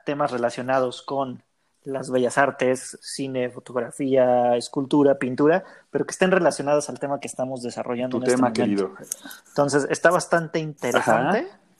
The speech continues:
Speaker 1: para que, eh, no solo tengan opciones musicales para entretenerse durante la cuarentena, sino,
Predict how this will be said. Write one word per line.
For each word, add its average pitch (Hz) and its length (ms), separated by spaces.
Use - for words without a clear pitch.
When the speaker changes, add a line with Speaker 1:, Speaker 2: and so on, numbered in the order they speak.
Speaker 1:
para 120 260
que, 120 1600
eh, 123 840
no 151 120
solo 151 200
tengan 147 240
opciones 147 340
musicales 131 560
para 120 160
entretenerse 127 500
durante 120 300
la 113 80
cuarentena, 143 460
sino, 123 280